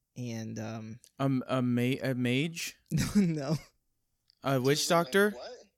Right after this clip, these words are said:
Speaker 1: No, not a witch. Like, um,
Speaker 2: A telepath?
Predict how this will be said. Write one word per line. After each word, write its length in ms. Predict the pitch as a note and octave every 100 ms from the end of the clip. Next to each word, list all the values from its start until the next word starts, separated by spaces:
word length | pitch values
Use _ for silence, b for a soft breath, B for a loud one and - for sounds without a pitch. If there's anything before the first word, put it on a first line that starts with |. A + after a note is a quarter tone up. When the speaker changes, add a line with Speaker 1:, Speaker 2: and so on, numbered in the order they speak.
| _ _ _
Speaker 1:
No, 460 | D#3+ D3+ D3 D3 C#3+
not 180 | C#3+ C#3+
a 60 |
witch. 200 | C3 C#3 -
Like, 340 | D#3 D3+ - -
um, 500 | D3+ C#3+ C3 A#2+ C3+ _ _ _ _ - - -
Speaker 2:
A 20 |
telepath? 720 | - D#3 F3 F3+ G3+ A3 A3+